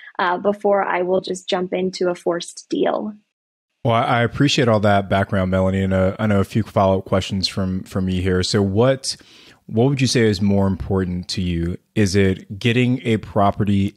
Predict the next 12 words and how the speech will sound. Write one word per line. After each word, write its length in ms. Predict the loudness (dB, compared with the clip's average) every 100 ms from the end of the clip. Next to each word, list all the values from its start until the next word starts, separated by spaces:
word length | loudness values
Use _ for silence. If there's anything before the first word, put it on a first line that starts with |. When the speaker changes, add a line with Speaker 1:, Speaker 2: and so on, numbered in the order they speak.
| -4
Speaker 2:
in 240 | -2 -2
Florida 680 | -4 -2 2 2 2 0 0
or 220 | 0 2
is 120 | 2 -2
it 200 | -6 -2
getting 500 | 2 2 2 0 -2
a, 580 | -4 -2 -2 -2 -2 -6 -8 -6
getting 240 | -2 -2
the 80 | -2
right 300 | 0 -2 -2
property 560 | -2 -2 -2 -6 -8 -12 -6
anywhere? 560 | -4 -4 -6 -10 -12